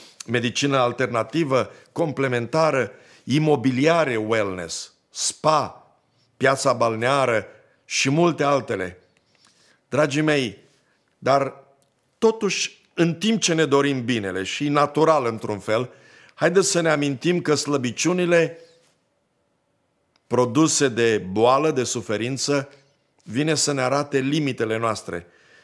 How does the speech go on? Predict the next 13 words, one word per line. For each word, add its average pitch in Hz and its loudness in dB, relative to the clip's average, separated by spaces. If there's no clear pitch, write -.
În 143 0
Psalmul 175 2
nouăzeci, 139 0
unul 156 2
dintre 139 -2
cei 226 0
mai 175 0
vechi 127 -4
psalmi, 92 -2
Moise 117 0
spune 151 -2
în 135 0
versetul 127 0